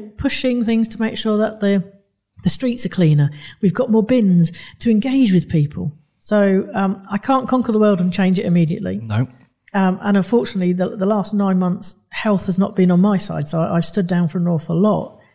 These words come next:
Speaker 1: But we're just starting to get back to, to the swing of things and to do it. And I would encourage all our lovely people that go onto Facebook and say, "Oh, can't we do this?" Stand up, be counted, and give it a go. It shouldn't be about the colours of your politics.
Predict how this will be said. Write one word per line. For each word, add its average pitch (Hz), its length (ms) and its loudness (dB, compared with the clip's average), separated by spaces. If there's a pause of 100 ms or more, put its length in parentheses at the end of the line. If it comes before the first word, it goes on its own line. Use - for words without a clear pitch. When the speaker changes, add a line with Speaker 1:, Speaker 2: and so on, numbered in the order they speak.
(300)
Speaker 1:
But 190 220 0
we're 196 80 2
just 208 200 0
starting 190 380 -2
to - 80 -10
get 226 180 -6
back - 400 -8
to, 185 300 -6 (220)
to 165 380 -6 (140)
the 180 80 -4
swing 202 260 0
of 165 80 0
things 165 280 -4
and 160 120 -2
to - 100 -10
do 170 140 2
it. - 160 -6 (800)
And 185 180 2
I 226 200 2
would 214 120 6
encourage 202 500 2 (480)
all 233 180 2
our 233 100 4
lovely 214 320 2
people 202 380 0
that 208 200 -4
go 214 160 2
onto 214 180 2
Facebook 214 440 0
and 175 100 -2
say, 170 240 2
"Oh, 190 220 4
can't 180 220 2
we 226 80 -2
do 180 160 4
this?" 190 180 0 (560)
Stand 233 640 0
up, - 540 -2 (380)
be 220 200 4
counted, 170 640 0 (100)
and 165 200 2
give 180 180 2
it 175 80 0
a 165 40 0
go. 156 260 2
It 208 200 0
shouldn't 277 340 -2
be 226 140 4
about 202 260 2
the 196 60 -2
colours 196 400 2
of 180 100 0
your 180 120 0
politics. 165 720 -2